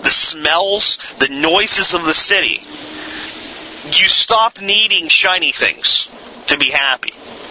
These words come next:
You're content with less. And, and we've really reined back our, we don't spend a lot of money anymore. I, the most money I've spent over the last year has been making this show better,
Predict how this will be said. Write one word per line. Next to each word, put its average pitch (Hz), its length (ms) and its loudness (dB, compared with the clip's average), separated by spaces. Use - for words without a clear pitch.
You're 175 120 4
content 208 480 0
with 156 160 -6
less. 143 480 4
And, 135 160 -2
and 170 140 2
we've 294 180 2
really 233 220 2
reined 170 420 0
back 156 240 2
our, 143 80 2
we 202 60 0
don't 226 160 4
spend 160 300 2
a 143 40 2
lot 123 220 4
of 113 60 -4
money 110 260 0
anymore. - 400 -4
I, 147 120 2
the 139 240 -4
most 202 260 2
money 208 240 2
I've 180 160 2
spent 165 320 2
over 143 180 2
the 123 80 4
last 147 360 4
year 147 100 4
has 151 100 0
been 123 140 -2
making 131 240 0
this 131 100 0
show 131 240 2
better, 120 320 0